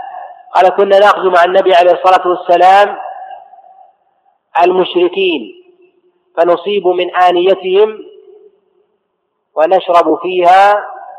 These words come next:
ولا، ولا ينكر علينا". كذلك قد روى،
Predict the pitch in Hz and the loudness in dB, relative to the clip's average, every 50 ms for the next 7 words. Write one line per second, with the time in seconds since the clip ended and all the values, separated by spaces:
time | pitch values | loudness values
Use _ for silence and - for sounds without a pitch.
0 | - - _ _ _ _ _ _ _ _ _ _ _ _ _ _ _ _ _ _ | -20 -20 _ _ _ _ _ _ _ _ _ _ _ _ _ _ _ _ _ _
1 | _ - 147 160 165 170 175 175 180 185 196 - - - - - - - - - | _ -2 0 2 4 4 4 6 6 4 2 0 -4 -10 -12 -14 -16 -18 -18 -12
2 | - 160 160 165 170 165 165 175 170 165 170 170 160 151 143 143 147 147 143 127 | -6 -2 0 2 2 2 2 0 -4 -2 0 0 2 2 2 2 0 0 -4 -6
3 | 113 107 90 92 - - - - _ _ _ _ _ _ _ _ _ _ _ _ | -8 -10 -12 -12 -16 -20 -20 -20 _ _ _ _ _ _ _ _ _ _ _ _
4 | _ _ _ _ _ _ _ _ _ _ _ _ _ _ _ _ _ _ _ _ | _ _ _ _ _ _ _ _ _ _ _ _ _ _ _ _ _ _ _ _
5 | _ _ _ _ _ _ _ _ _ _ _ _ _ _ _ _ _ _ _ _ | _ _ _ _ _ _ _ _ _ _ _ _ _ _ _ _ _ _ _ _
6 | _ _ _ _ _ _ _ _ 147 147 165 175 165 151 - - - 147 143 151 | _ _ _ _ _ _ _ _ -2 0 2 2 2 0 -2 -6 -6 -4 -2 2
7 | 156 160 160 156 151 147 143 147 | 2 2 4 4 4 4 4 4